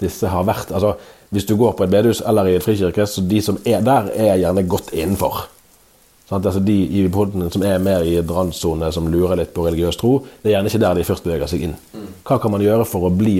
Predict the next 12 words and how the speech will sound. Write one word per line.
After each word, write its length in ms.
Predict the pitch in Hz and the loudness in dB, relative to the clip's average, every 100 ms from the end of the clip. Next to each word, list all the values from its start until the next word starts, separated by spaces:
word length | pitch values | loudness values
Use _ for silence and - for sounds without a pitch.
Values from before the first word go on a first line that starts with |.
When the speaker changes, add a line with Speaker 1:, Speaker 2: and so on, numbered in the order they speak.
| 95 | 2
Speaker 1:
mer 160 | 101 85 | 2 2
av 80 | 127 | 0
en 80 | 117 | 2
sånn 160 | 110 | 0
folkebevegelse 1700 | - 98 87 - - 110 98 87 80 - 90 82 78 76 71 - 71 | 0 -2 -2 -8 0 2 2 0 -2 -4 -2 0 0 -2 -6 -6 -10
da? 20 | - - - | -10 -20 -14
Speaker 2:
Mm. 160 | 147 - - - - - - - - - - - - | -12 -12 -14 -20 -20 -20 -20 -20 -18 -18 -18 -18 -10
Nei, 80 | 120 | -6
jeg 80 | - | -2
tror 100 | 131 | 0
nok 160 | 117 | 0
at 100 | 151 | -4